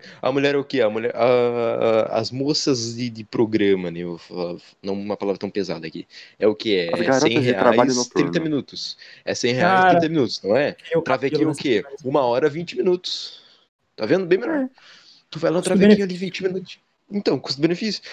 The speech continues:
Speaker 1: Vim então ali uma horinha, pô.
Speaker 2: <laughs>
Speaker 1: Terminou em dez minutos. Fica ali mais quarenta minutos conversando. Olha que
Speaker 3: Cara,
Speaker 2: Troca uma ideia
Speaker 3: de-,
Speaker 2: com o cara, mano.
Speaker 3: como que o nosso assunto de imitações <laughs> foi parar em traveco, velho?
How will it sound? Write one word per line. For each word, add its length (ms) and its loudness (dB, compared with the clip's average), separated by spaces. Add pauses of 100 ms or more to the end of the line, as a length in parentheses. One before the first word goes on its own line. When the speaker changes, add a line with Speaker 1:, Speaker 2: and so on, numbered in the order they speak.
(140)
Speaker 1:
Vim 260 -2
então 340 0
ali 120 -2
uma 180 -2
horinha, 280 0
pô. 160 -4
Speaker 2:
<laughs> 1120 -2
Speaker 1:
Terminou 420 2
em 80 -2
dez 520 -2
minutos. 640 -8 (160)
Fica 420 -2
ali 180 0
mais 720 -4
quarenta 320 0
minutos 260 -4
conversando. 520 -4 (420)
Olha 180 2
que 100 -12
Speaker 3:
Cara, 160 2
Speaker 2:
Troca 240 4
uma 100 4
ideia 240 4
Speaker 3:
de-, 100 2
Speaker 2:
com 60 2
o 20 -12
cara, 320 0
mano. 140 -4
Speaker 3:
como 220 6
que 80 -4
o 40 6
nosso 260 6
assunto 360 2
de 100 0
imitações 640 4
<laughs> 0 -
foi 120 2
parar 240 -2
em 40 -4
traveco, 520 0
velho? 320 -2